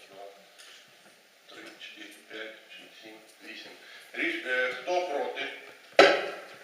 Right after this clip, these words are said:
Утримався? Рішення не прийнято.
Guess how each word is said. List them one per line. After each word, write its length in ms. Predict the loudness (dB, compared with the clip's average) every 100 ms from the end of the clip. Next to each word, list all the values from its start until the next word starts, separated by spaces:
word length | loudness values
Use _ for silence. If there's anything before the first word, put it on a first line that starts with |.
| -20 -20 -20 -20 -20 -20 -20 -16 -14 -14 -16 -18 -18 -18 -18 -20 -20 -20 -20 -20 -20 -20 -20 -12 -2 0 0 -4 -12 -16 -20 -20 -20 -20 -16
Утримався? 640 | -14 -4 -2 2 0 0 -2 -6 -12 -20 -20 -20 -20 -20 -20 -20 -20 -20 -20 -14
Рішення 400 | -8 -4 -2 0
не 80 | 0
прийнято. 480 | -4 -6 -8 -10